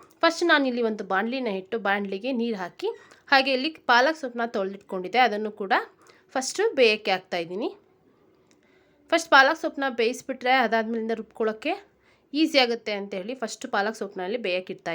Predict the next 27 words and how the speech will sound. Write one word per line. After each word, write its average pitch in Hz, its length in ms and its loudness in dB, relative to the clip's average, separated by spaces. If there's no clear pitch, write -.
ಇದ್ದೀನಿ. 190 200 -4
ಅದಾದ್ಮೇಲಿಂದ 294 680 2
ಇಲ್ಲಿ 254 200 0
ನಾನು 240 220 0
ನೋಡ್ತಾ 220 240 0
ಇರ್ಬೋದು 214 340 -4
ಪಾಲಕ್ 226 240 0
ಸೊಪ್ಪು 240 300 -8
ಯಾವ 208 180 -2
ರೀತಿಯಾಗಿ 208 480 -8
ಬೇಯ್ತಾ 202 320 -2
ಇದೆ 185 220 -2
ಅಂತ. 180 160 -4
ಈ - 20 -4
ರೀತಿಯಾಗಿ 247 480 -4
ಬೆಂದ್ರೆ 226 360 0
ಸಾಕು. 196 220 -6
ಸ್ವಲ್ಪ 320 240 2
ಎಳೆದು 254 340 2
ತೊಗೊಂಡ್ರೆ 214 400 -4
ಪಾಲಕ್ 214 260 0
ಸೊಪ್ಪು 196 200 -8
ಬೇಗನೆ 208 420 -2
ಬೇಯುತ್ತೆ. 175 320 -6
ಅದಾದ್ಮೇಲಿಂದ 320 580 4
ಇಲ್ಲಿ 277 220 -2
ನಾನು 247 160 0